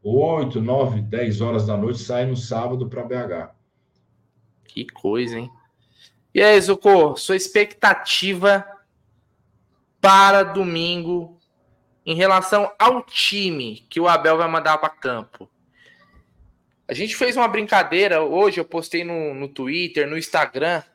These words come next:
Speaker 2: aquele time, aquele meio campo que a gente comenta aqui nas lives, né? Com Aníbal, Zé,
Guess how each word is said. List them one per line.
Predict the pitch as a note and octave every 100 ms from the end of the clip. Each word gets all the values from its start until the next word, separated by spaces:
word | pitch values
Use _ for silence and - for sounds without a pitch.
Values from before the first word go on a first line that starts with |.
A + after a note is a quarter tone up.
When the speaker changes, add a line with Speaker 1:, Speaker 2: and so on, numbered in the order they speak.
| _
Speaker 2:
aquele | C#3 - E3+ F3
time, | F3 - E3+ F3+ F3 D3+ B2 _ _ _ -
aquele | - E3 E3+
meio | E3+ F3+ F3+ -
campo | D#3+ F3 F3+ E3 - C#3 -
que | C#3+
a | C#3+
gente | A2 -
comenta | E3+ D#3+ D#3+ E3
aqui | E3+
nas | D#3+ A#2 A2+
lives, | A#2+ C#3 C3+ A2+
né? | C#3+
Com | C#3 D3 B2
Aníbal, | A2+ G#2+ C3+ D#3+ B2 B2 A2+ -
Zé, | - C3 C#3+ D3 B2+